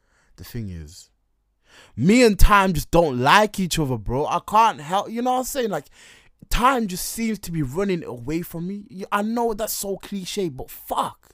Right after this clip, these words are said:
me. Time, punctuality, earliness, um, consistency,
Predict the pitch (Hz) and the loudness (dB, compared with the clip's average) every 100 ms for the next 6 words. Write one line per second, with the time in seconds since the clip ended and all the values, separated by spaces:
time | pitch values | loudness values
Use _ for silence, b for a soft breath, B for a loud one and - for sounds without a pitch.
0 | _ 160 202 262 151 95 _ b b b | _ -10 -6 -4 -6 -8 _ b b b
1 | b 165 214 233 226 226 _ b b b | b -2 2 2 0 -8 _ b b b
2 | - 208 196 - 214 220 208 202 214 208 | 2 2 0 -6 -6 -4 -8 -10 -12 -12
3 | 208 _ _ - 170 214 208 208 208 208 | -14 _ _ -2 2 4 2 -2 -4 -8
4 | - - - b b b 139 143 135 127 | -12 -18 -20 b b b -4 -2 0 -2
5 | 117 - 131 - 226 - 220 196 - 208 | -6 -6 -6 -2 -4 -4 -10 -10 -10 -8
6 | 208 | -10